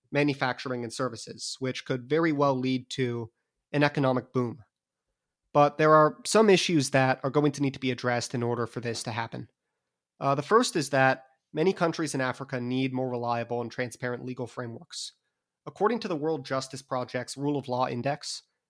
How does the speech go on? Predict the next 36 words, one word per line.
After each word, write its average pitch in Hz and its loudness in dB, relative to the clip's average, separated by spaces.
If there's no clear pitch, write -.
sub-Saharan 185 2
Africa 135 -2
has 131 -2
some 147 -2
of 131 -2
the 131 0
lowest 135 2
levels 123 -2
of 120 -2
rule 151 2
of 131 -2
law 131 2
in 123 -2
the 113 -2
world. 123 -8
And 151 4
it's 196 -2
very 220 0
important 170 -2
for 135 -2
the 147 -8
governments 156 4
in 127 -2
the 120 -4
region 120 -4
to - -14
be 123 -4
perceived 170 -4
as 139 -2
more 139 2
reliable, 120 -2
to - -18
foster 147 2
entrepreneurship 147 -4
by 131 -8
locals, 135 -8